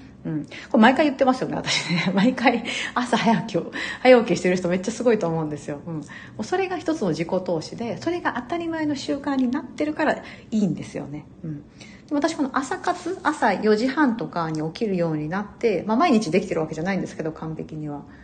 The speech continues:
でもやっぱり変わりました。全然自分の時間の使い方が変わりましたね。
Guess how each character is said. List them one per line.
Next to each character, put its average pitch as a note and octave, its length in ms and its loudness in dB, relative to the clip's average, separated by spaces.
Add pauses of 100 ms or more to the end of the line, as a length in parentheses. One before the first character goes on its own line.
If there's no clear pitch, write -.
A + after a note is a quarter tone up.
(420)
で F#3+ 60 2
も F#3+ 80 6
や - 40 2
っ - 40 -4
ぱ - 140 0
り A3 60 2
変 F#3+ 200 -2
わ G3 60 4
り G3+ 100 0
ま F#3+ 140 0
し F#3+ 60 -6
た。 - 120 -8
全 A#3+ 340 2
然 G3 160 -2
自 F#3 180 0
分 A#3 220 2
の A#3 100 2
時 G#3 140 0
間 G3+ 180 -2
の F#3+ 100 0
使 F#3+ 260 -2
い F3 60 -2
方 E3+ 220 -6
が D#3+ 200 -6 (480)
変 F#3+ 100 2
わ F3 80 6
り E3 60 2
ま E3 160 0
し - 40 -10
た D3+ 100 -8
ね。 C#3+ 200 -6